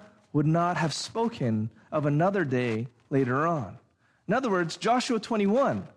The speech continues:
if, if Josh-, if, if Joshua had given them, "This is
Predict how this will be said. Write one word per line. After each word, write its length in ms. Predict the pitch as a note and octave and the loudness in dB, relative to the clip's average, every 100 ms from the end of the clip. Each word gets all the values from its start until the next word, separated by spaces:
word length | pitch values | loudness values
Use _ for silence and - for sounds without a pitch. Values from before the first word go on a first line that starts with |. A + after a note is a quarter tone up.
| _ _ _ _ _ _ _ | _ _ _ _ _ _ _
if, 200 | F#3+ F3 - _ - | -6 -6 -14 _ -4
if 140 | D3+ | -2
Josh-, 420 | D#3 B3+ D#4 - - | 2 2 2 -2 -6
if, 200 | G#3+ G3+ - - | -2 -2 -6 -6
if 240 | G3+ F3 | -4 -4
Joshua 520 | - C4 D#4 - D#4 C4+ | -2 0 0 2 2 2
had 240 | A#3+ D#3+ | 0 0
given 340 | A3 C4 B3 | 0 2 4
them, 420 | G3+ F3 F3 G3 G3 _ _ _ - | 4 4 0 -2 -4 _ _ _ -2
"This 200 | G#3 - | -2 0
is 240 | A3+ F#3+ | -2 -2